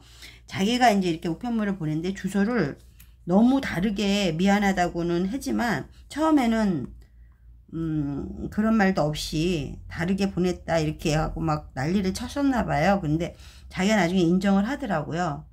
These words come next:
그래서 이렇게, 음, 주소지가 진짜 달라요. 여기 보시면 이렇게 되는 주소지예요. 지금 이 주소지하고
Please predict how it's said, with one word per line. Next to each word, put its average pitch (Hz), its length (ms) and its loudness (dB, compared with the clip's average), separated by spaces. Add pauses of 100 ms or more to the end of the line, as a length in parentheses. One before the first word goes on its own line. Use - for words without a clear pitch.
(340)
그래서 220 360 4
이렇게, 196 720 -2 (460)
음, 196 600 2
주소지가 240 760 4
진짜 277 340 6
달라요. 165 640 0
여기 175 140 0
보시면 196 680 0 (840)
이렇게 220 500 2
되는 170 280 4
주소지예요. 185 540 -2
지금 254 280 4
이 240 420 0
주소지하고 214 1080 0